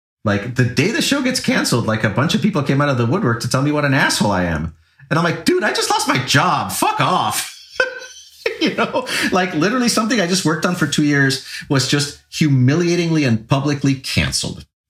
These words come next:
Okay. So, you know, it, maybe just read the room. Maybe not the right time to come and tell, and, and to come and explain my own failure to me as you perceive it. Um, look, I'm proud of the show. I think the show is good.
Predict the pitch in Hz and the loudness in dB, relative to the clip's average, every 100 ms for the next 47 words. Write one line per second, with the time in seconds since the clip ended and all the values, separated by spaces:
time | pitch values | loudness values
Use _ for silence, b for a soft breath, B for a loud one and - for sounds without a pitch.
0 | - 107 117 120 120 B - - 135 131 | -4 0 0 -2 -6 B -4 0 2 2
1 | 131 - - _ _ _ _ - 208 240 | -2 -6 -16 _ _ _ _ -4 0 2
2 | 254 240 233 277 508 539 494 494 466 466 | 2 0 0 -2 0 0 0 -2 -2 -2
3 | 214 190 156 120 101 78 82 135 170 165 | 0 2 2 0 0 -2 0 0 2 0
4 | 170 156 139 131 143 123 123 127 123 107 | 0 2 2 2 2 2 2 2 2 2
5 | 120 120 127 135 165 139 - 190 165 147 | 0 2 0 2 0 0 0 0 0 -2
6 | - 143 143 127 113 113 117 107 104 98 | 0 2 4 4 4 2 2 2 2 2
7 | 82 - 92 90 95 110 - 92 - 92 | 0 0 2 2 2 2 2 0 2 0
8 | 78 - - B B B B 127 127 123 | 0 -4 -8 B B B B 0 2 2
9 | 120 113 - _ - 131 117 - 123 127 | 2 0 -4 _ -2 0 0 0 2 2
10 | - 117 95 80 - - - - _ _ | 2 0 0 -2 0 -2 -4 -10 _ _
11 | 127 135 135 110 101 - 85 78 - 64 | 0 2 2 2 2 2 2 -2 -4 -6
12 | 110 | -8